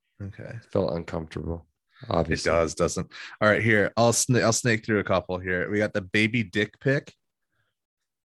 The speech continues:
Speaker 1: where after football
Speaker 2: Oh, yeah.
Speaker 1: practice,
Speaker 2: Yeah.
Speaker 1: Gr-, uh, Greg gets a picture of his baby dick in his locker.
Speaker 2: Made me feel self-conscious.
Speaker 1: Right. And then afterwards, they're talking about it. And Cindy says, "Greg,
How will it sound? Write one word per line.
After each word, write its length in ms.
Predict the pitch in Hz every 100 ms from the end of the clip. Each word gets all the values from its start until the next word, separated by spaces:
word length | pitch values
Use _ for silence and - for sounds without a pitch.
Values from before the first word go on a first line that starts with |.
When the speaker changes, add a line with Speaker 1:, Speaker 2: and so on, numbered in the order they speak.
| _ _
Speaker 1:
where 160 | 120 104
after 340 | 104 107 120
football 460 | 101 117 104 101 98
Speaker 2:
Oh, 40 |
yeah. 340 | 92 90 90 90
Speaker 1:
practice, 300 | 90 90 - _ -
Speaker 2:
Yeah. 320 | 90 90 87
Speaker 1:
Gr-, 180 | 113 131
uh, 120 | 120 110
Greg 360 | 107 117 110
gets 160 | 117 -
a 60 |
picture 360 | - 113 - 117
of 80 | 107
his 160 | 95
baby 360 | 92 104 104 113
dick 360 | 107 113 120 113
in 140 | 101
his 180 | 95 90
locker. 520 | 95 104 131 127 123 76 - -
Speaker 2:
Made 180 | 82 80
me 100 | 78
feel 220 | 82 87 85
self-conscious. 840 | - 82 - 82 80 87 87 - _ _ -
Speaker 1:
Right. 300 | 110 104 95
And 160 | 110 110
then 120 | 107
afterwards, 520 | 110 - 113 113 107
they're 120 | 107
talking 340 | 101 107 104 107
about 280 | 104 110 113
it. 180 | 110 _
And 100 | 110
Cindy 300 | - 113 110
says, 240 | 101 110 98
"Greg, 520 | 135 160 156 104